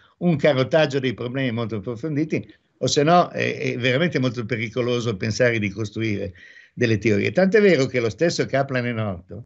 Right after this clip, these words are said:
quando hanno proposto il, il, eh, lo strumento la prima volta, e siamo nel millenovecentonovantadue,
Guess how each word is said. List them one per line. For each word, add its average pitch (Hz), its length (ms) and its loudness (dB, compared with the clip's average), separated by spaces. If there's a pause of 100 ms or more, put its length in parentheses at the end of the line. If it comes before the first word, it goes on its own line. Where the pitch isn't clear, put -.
(500)
quando 170 360 4
hanno 135 180 2
proposto 117 960 0
il, 104 580 -8
il, 101 240 -12
eh, - 1080 -12
lo 123 160 4
strumento 143 500 2
la 120 100 4
prima 127 260 -2
volta, 127 400 2
e 127 120 -6
siamo 156 360 2
nel 123 420 -2 (220)
millenovecentonovantadue, 123 1700 0